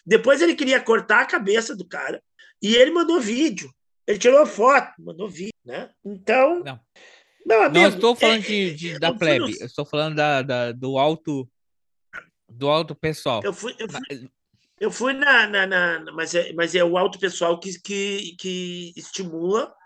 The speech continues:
Speaker 2: É.
Speaker 1: As pessoas se sentem, as pessoas se sentem autorizadas, as, as pessoas se empoderam,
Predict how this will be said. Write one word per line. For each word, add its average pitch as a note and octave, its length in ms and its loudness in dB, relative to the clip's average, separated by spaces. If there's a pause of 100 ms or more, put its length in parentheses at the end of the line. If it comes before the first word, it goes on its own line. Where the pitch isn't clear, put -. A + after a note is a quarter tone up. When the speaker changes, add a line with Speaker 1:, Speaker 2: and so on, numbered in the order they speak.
(320)
Speaker 2:
É. D3+ 160 -6 (760)
Speaker 1:
As D3+ 160 -6
pessoas G#3 360 -2
se C#4 100 -8
sentem, - 400 -4 (340)
as F3+ 160 -2
pessoas G3 360 -2
se G#3+ 80 -6
sentem G3+ 340 0
autorizadas, F#3 960 -2
as, C#3 140 -8 (120)
as D3+ 160 -2
pessoas E3+ 300 -6
se A3+ 100 -6
empoderam, G3+ 800 2